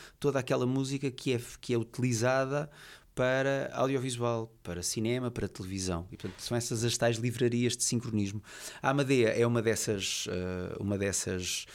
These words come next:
produtoras, uma, uma dessas, eh, livrarias.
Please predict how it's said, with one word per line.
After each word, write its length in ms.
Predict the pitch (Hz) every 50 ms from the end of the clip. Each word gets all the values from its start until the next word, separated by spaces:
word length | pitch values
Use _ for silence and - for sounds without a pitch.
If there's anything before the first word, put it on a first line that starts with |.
| - - - - - - _
produtoras, 680 | - 101 101 92 95 - - 139 165 185 180 156 110
uma, 360 | 107 98 95 92 90 87 85 -
uma 200 | 95 92 90 90
dessas, 680 | 92 95 90 - - 107 98 92 90 92 - - - -
eh, 560 | 90 90 90 90 90 90 92 98 95 95 95
livrarias. 880 | 98 110 98 98 107 104 107 113 123 135 143 151 160 147 - - -